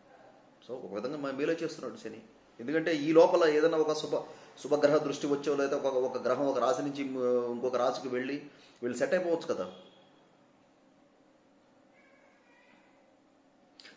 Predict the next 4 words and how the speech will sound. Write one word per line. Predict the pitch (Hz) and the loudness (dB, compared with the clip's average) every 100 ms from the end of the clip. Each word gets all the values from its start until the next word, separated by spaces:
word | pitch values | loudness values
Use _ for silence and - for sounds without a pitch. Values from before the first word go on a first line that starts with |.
| - - | -10 -2
So | 185 220 - - - _ _ _ _ _ 101 | 0 0 -4 -16 -20 _ _ _ _ _ -8
వీళ్ళు | 110 190 226 220 | 0 2 2 2
ఏదైనా | 151 156 160 | 2 2 0
ఇంపార్టెంట్ | 135 117 180 170 165 160 156 | -2 0 4 4 2 -4 -4